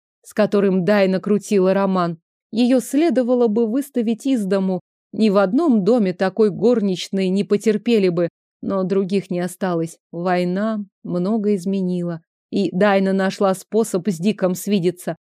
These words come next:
А может, и не в нем дело. Может, кто-то иной сообразил, что хозяин яблоневого дола решит уехать. Он ведь не безумец. Он не рискнет подставить семью под удар. Война.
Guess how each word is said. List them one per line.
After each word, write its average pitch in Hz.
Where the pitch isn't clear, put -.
А 247
может, 254
и 254
не 240
в 214
нем 226
дело. 202
Может, 220
кто-то 247
иной 240
сообразил, 202
что 208
хозяин 214
яблоневого 208
дола 214
решит 226
уехать. 208
Он 254
ведь 262
не 277
безумец. 214
Он 226
не 240
рискнет 240
подставить 196
семью 208
под 190
удар. 196
Война. 180